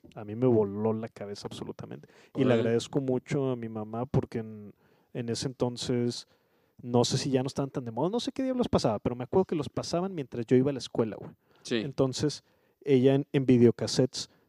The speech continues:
Speaker 1: programó la videocasetera para que me grabara los capítulos.
Speaker 2: Los, los episodios.
Speaker 1: Ajá,
Speaker 2: Ok.
Speaker 1: y yo pudiera llegarlos, eh, llegar a
Speaker 2: A,
Speaker 1: verlos
Speaker 2: a
Speaker 1: saliendo de la
Speaker 2: verlos.
Speaker 1: escuela, güey.
Speaker 2: Órale, qué chido.
Speaker 1: Y, y entonces así los podía ver, era la única, güey.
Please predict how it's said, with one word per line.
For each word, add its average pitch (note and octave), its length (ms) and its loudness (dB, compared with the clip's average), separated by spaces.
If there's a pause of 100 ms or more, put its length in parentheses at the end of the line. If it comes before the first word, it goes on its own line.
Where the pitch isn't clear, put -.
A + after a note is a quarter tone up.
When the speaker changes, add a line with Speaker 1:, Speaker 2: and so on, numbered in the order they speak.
(140)
Speaker 1:
programó A#2 560 12
la C3 460 6
videocasetera A#2+ 560 4
para B2+ 160 0
que B2 100 -8
me A2+ 120 -6
grabara A2 520 -4
los A2+ 280 -2
capítulos. A#2+ 460 -4
Speaker 2:
Los, D3 240 -10
los G#2+ 180 -6
episodios. G#2 480 -10
Speaker 1:
Ajá, B2 280 2
Speaker 2:
Ok. A#2+ 60 -20
Speaker 1:
y C3 120 2
yo B2 120 6
pudiera B2+ 320 10
llegarlos, A2+ 680 0
eh, B2+ 260 -4
llegar A#2 220 0
a - 20 4
Speaker 2:
A, A#2 40 4
Speaker 1:
verlos A#2+ 320 0
Speaker 2:
a A#2 60 0
Speaker 1:
saliendo A#2 260 2
de - 20 6
la A#2 60 8
Speaker 2:
verlos. A2+ 180 2
Speaker 1:
escuela, D3 260 0
güey. - 180 -12
Speaker 2:
Órale, D3 300 -12
qué - 100 -20
chido. D#3 400 -12
Speaker 1:
Y, G#2+ 720 2 (260)
y B2 140 2
entonces A2+ 400 0
así A2+ 260 -6
los A#2 140 -10
podía A2+ 180 -2
ver, G#2+ 140 -10
era D3 140 -8
la B2 80 0
única, - 280 -6
güey. - 140 -16